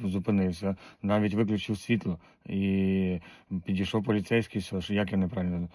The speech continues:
Е, я вам ще раз говорю: ви будете довго говорити, ми вам д-, в-, поліцейський або пише вам штраф, або три роки депортації.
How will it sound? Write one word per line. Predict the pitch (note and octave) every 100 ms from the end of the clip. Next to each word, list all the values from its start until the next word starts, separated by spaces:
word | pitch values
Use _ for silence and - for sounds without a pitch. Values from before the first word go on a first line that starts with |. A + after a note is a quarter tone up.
| - - - -
Е, | G2 F#2 F2 - - - G2 F#2 - - - - - - _ -
я | - G#2 B2
вам | C3 A#2+ A2
ще | - A2
раз | G2
говорю: | G2 F#2 F2 F2 -
ви | G2 A2
будете | G#2 G2+
довго | G2+ G#2+ G2
говорити, | F#2 F#2+ F#2+ F#2 F2+ E2 C3+ C3+ - -
ми | G#2
вам | G2+ G2
д-, | F#2 G#2
в-, | G2+ G2 G2+
поліцейський | F#2 G#2+ G2+ A2 G2 G#2 F#2+
або | G2 G2+ G#2+
пише | G2 A2 G2+
вам | G2+ G2
штраф, | - D3 D3
або | G#2 G2
три | A#2 G2+
роки | G#2 F#2
депортації. | F#2+ E2+ F2+ F2 E2 - F2+